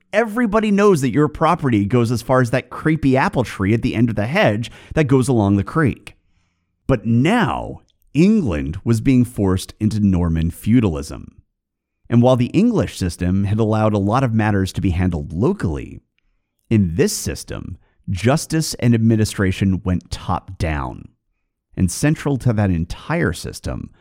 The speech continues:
was the sheriff. This position, as it previously existed in England, was largely for the purpose of tax collection and general legal administration.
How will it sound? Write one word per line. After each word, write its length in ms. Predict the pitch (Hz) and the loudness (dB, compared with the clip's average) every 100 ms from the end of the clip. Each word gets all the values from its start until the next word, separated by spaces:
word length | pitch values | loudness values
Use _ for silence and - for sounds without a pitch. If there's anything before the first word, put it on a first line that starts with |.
| _ _ - | _ _ -4
was 220 | 98 87 | -2 -2
the 80 | 87 | -6
sheriff. 640 | - 110 87 60 - - _ _ _ _ _ _ _ - _ | -2 -2 -2 -4 -12 -20 _ _ _ _ _ _ _ -20 _
This 180 | - 160 | -2 0
position, 600 | - 131 226 - 87 78 | 0 2 2 2 -4 -2
as 160 | 87 95 | -2 -2
it 200 | - - | -4 -10
previously 720 | - 185 226 143 98 90 90 | -2 -2 2 0 0 -2 -4
existed 480 | 80 - 82 - 78 | -4 -6 -6 -6 -4
in 140 | 82 | -2
England, 480 | 78 71 64 76 98 - - - - | -2 -4 -6 -4 -4 -6 -20 -16 -4
was 160 | 147 | -4
largely 480 | 160 196 202 196 180 | 0 -2 2 0 0
for 160 | - - | -2 -2
the 80 | |
purpose 400 | - 131 113 120 | -2 -4 -2 -2
of 140 | 110 - | -4 -4
tax 340 | - 113 117 | -4 -4 -4
collection 600 | - 107 98 - 107 107 | -4 -2 -2 -2 0 0
and 200 | 95 80 | 0 -4
general 560 | - - 95 98 92 90 | -8 -6 -2 0 0 -2
legal 340 | 85 78 78 | -4 -6 -6
administration. 880 | 80 76 67 - 92 87 - 62 | -6 -6 -8 -4 -2 0 -2 -8